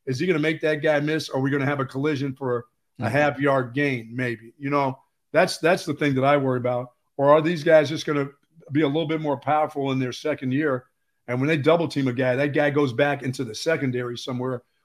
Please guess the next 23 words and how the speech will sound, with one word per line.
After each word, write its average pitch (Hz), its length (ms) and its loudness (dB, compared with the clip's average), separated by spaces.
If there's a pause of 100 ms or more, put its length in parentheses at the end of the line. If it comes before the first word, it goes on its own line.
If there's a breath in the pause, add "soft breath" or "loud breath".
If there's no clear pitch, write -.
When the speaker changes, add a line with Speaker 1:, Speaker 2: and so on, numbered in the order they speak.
(120)
Speaker 1:
where 127 140 0
running 147 260 2
back 139 220 0
can 131 140 -2
really 147 200 2
get 135 200 -2
downhill, 139 600 0 (220)
get 156 160 -2
to 156 100 2
the 139 80 2
next 143 260 0
level 143 320 4
and 123 100 -2
make 123 220 -4
things 120 240 -8
happen, 120 320 -8 (320)
you 143 80 0
know, 135 60 2
get 143 140 0
to 151 80 0
that 143 140 6
linebacker 135 540 0
level. 123 380 -4